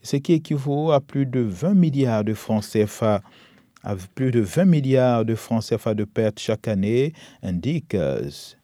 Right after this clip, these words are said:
indique, indique ce journal. Ce qui équivaut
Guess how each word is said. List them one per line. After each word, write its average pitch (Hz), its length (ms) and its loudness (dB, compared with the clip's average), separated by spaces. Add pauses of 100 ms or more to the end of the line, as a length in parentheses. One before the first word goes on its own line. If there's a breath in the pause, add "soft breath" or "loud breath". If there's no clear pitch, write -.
(140)
indique, 85 400 -6 (500 soft breath)
indique 92 320 0
ce 160 140 0
journal. 107 640 0 (400)
Ce - 100 -10
qui 101 160 -2
équivaut 107 560 0